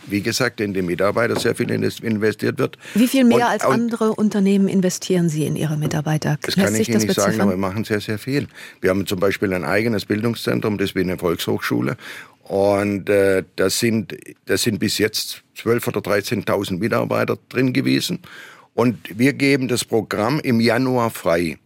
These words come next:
Speaker 1: Es geht keine halbe oder dreiviertel Stunde, ist das Programm für das ganze Jahr voll aus-, ausverkauft, auf Deutsch gesagt. Es wird ja nicht, muss ja nicht bezahlt werden, aber es, das,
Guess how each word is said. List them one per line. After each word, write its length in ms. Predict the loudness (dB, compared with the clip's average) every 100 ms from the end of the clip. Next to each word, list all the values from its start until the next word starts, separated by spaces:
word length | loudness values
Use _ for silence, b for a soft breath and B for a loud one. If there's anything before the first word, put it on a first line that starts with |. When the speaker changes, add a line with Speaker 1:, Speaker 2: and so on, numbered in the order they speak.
| _ -8
Speaker 1:
Es 180 | -6 -2
geht 220 | -2 0
keine 320 | 0 0 0
halbe 240 | 0 -2
oder 160 | -2 -4
dreiviertel 420 | 0 0 0 -4
Stunde, 320 | -2 -2 -2
ist 160 | -2 -4
das 80 | -8
Programm 480 | -8 -6 -4 -2 -2
für 100 | -2
das 220 | -2 0
ganze 340 | -2 0 0
Jahr 440 | 0 0 0 -2 -12 -20 B B
voll 280 | 0 0 2 0
aus-, 360 | 0 0 -6
ausverkauft, 680 | -2 -2 0 -4 0 -2 -2
auf 60 | -6
Deutsch 260 | -4 -2 -4
gesagt. 340 | -2 -4 -4 B B
Es 60 | -2
wird 160 | 0 2
ja 80 |
nicht, 200 | 0 0
muss 120 | 0 2
ja 80 |
nicht 160 | 0 0
bezahlt 460 | -4 0 0 0 0
werden, 260 | -2 -2
aber 200 | -4 -2
es, 120 | -2
das, 300 | -2 -4 -6